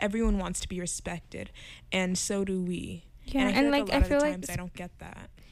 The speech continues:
Speaker 2: Yeah, and I feel like, but I really, like, dislike those people who, who just, like, they wanna throw, like,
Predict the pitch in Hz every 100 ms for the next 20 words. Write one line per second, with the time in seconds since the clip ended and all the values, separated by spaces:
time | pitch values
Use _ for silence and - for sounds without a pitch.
0 | - 262 302 277 247 247 269 285 285 294
1 | 302 311 269 - - - - 285 302 285
2 | 269 311 320 302 247 - 240 262 - 240
3 | 247 - - - 247 254 - 247 233 254
4 | - 247 233 233 - 233 220 240 233 247
5 | 233 226 - - - - - 240 240 240
6 | 247 240 240 233 233 226